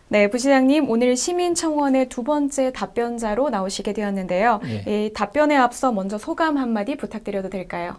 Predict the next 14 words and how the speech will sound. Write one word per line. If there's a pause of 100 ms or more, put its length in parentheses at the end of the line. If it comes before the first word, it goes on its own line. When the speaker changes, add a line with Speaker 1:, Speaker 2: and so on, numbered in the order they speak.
Speaker 2:
예,
오늘
설명드릴
Speaker 1:
네.
Speaker 2:
시-,
어,
시민청원
답변이 (240)
시민들에게
정확하게
전달돼서 (340)
시민들이
이해하는
데